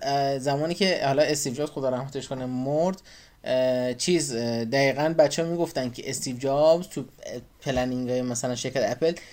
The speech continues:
تا ده سال آینده اپل رو نوشته که چیا می‌خوام تولید کنم. یعنی طرف سرطان داشته و داشته باش می‌جنگیده، ولی پنج سال یا ده تا ده سال آینده اپل رو نوشته که آقا می‌خوام چیکار رو کنم.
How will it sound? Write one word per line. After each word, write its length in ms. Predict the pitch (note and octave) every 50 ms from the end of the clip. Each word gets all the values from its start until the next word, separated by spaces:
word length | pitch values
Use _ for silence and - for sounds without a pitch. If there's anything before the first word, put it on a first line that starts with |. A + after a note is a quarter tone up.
| - - -
تا 260 | - D3 C3+ C3 A#2 - -
ده 280 | - C#3+ C#3 C#3 - -
سال 340 | - - - D#3+ D#3+ E3 F3
آینده 640 | F3+ D3+ D3 D3 C#3 C3+ C3+ C3+ C#3 C#3 D#3 E3+ C#3+
اپل 380 | C#3+ D3 C#3+ - D#3+ D#3 E3
رو 300 | D#3+ E3+ F3 F3 F3 E3+ F3 - - _ -
نوشته 420 | C#3 C#3 C3+ C#3 C#3 C#3 - E3
که 120 | D#3+ E3+ E3
چیا 300 | D3 - - D#3 C#3 C3+
می‌خوام 340 | C3+ B2+ A#2+ - C3+ B2+
تولید 320 | A#2 - C3 B2 A#2 A#2 -
کنم. 300 | - B2 A2+ A2 A2 A#2
یعنی 200 | B2+ D3+ E3+ E3+ - - - _
طرف 300 | - - D3 D#3+ F3 F#3
سرطان 540 | - - E3+ D3+ D3 D3 C#3+ C#3+ E3 E3 E3+
داشته 500 | E3 D#3 D3 - - - D3+ C#3+ B2 - - - - _ - - B2+ B2+
و 440 | C#3 C#3 C3+ C3+ C3 B2+ B2 B2 B2 B2
داشته 260 | C#3+ C#3 C#3 - -
باش 300 | E3 D3+ D#3 E3 - -
می‌جنگیده، 600 | D#3 E3 E3+ F3 F#3 F#3 F#3+ F#3 F3+ F#3+ F#3 F#3+ F3+
ولی 220 | E3+ F3 F3+ F#3
پنج 360 | F3+ - - D#3 D3+ D#3 D3+
سال 240 | D3 - E3+ E3+ D#3+
یا 80 | D3+ D3
ده 220 | D3 C#3+ C#3 C#3
تا 160 | C3+ - D3+
ده 200 | C#3+ D3 C#3 C#3
سال 200 | C#3+ - E3+ E3+
آینده 420 | D#3+ D#3 D3+ D3 C#3+ D3+ D#3+ D#3+ D3+
اپل 200 | D3+ D3 D#3+ E3
رو 60 | E3
نوشته 320 | D#3+ D3+ C3+ C3 - -
که 60 | D#3+
آقا 120 | D#3 D3 C3+
می‌خوام 180 | B2+ B2 C#3+
چیکار 280 | C#3 - - C#3 D3+ D3
رو 100 | C#3+ C#3
کنم. 280 | - - C3 A#2+ A2+